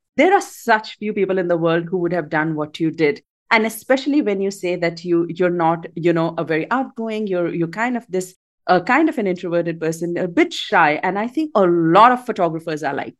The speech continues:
that. And especially food photographers, you know, not everybody is,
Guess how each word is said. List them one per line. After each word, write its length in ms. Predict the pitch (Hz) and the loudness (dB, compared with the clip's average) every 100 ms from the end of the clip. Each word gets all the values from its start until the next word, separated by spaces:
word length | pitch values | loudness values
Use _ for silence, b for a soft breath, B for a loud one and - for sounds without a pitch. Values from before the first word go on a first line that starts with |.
| - | -4
that. 320 | - - - - | -4 -4 -12 -8
And 100 | 190 | -8
especially 460 | 185 - - 233 214 | -8 -6 -4 -4 -6
food 220 | 185 175 | -6 -6
photographers, 600 | 165 160 147 - 156 160 | -8 -8 -8 -4 -4 -2
you 60 | |
know, 280 | 156 156 175 _ _ - | -2 -2 -6 _ _ 0
not 160 | 208 - | 4 6
everybody 680 | 196 226 190 175 170 180 | 4 4 2 2 2 -2
is, 320 | 180 165 165 | -4 -6 -8